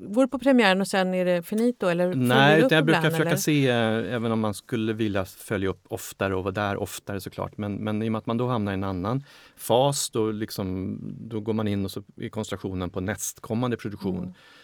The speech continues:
Speaker 2: Så det är så, lite sådär, omedelbart släpper man den där, men sen, "Just det, jag måste gå och kolla hur, hur det
Speaker 1: Mm.
Speaker 2: går nu." För en produktion utvecklas ju hela tiden.
Speaker 1: Mm.
Speaker 2: Från premiär till sista föreställning händer det ju oftast jätte-, jättemycket.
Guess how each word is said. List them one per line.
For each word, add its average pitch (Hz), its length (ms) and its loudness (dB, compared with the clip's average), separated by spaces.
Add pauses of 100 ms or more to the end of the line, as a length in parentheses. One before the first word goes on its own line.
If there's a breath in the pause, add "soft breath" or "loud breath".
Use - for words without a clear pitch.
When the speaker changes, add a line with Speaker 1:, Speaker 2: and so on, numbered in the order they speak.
(140)
Speaker 2:
Så 113 60 -4
det 127 40 0
är - 20 -6
så, 143 180 -6
lite 127 360 -4
sådär, 107 320 -2 (440)
omedelbart 120 360 -4
släpper - 380 -6
man 185 160 0
den 170 100 0
där, 85 160 0
men 107 200 -4
sen, 131 200 -4
"Just 151 180 4
det, 101 60 -6
jag 104 60 -4
måste 110 220 -6
gå 95 80 -2
och - 60 -6
kolla 85 200 -6
hur, 80 240 -8
hur 90 200 -6
det 85 80 -4
Speaker 1:
Mm. 85 40 -8
Speaker 2:
går 87 140 -6
nu." 80 200 -10
För 113 220 -6
en 113 160 -2
produktion 160 560 0 (640 soft breath)
utvecklas 123 840 -2
ju 101 40 -2
hela 82 200 -6
tiden. 76 240 -10
Speaker 1:
Mm. 190 120 -8
Speaker 2:
Från 123 180 0
premiär 95 480 -2
till - 140 -20
sista - 280 -10
föreställning 87 400 -8
händer 80 240 -8
det 76 40 -8
ju 85 40 -6
oftast - 320 -12
jätte-, 113 480 -12
jättemycket. - 440 -10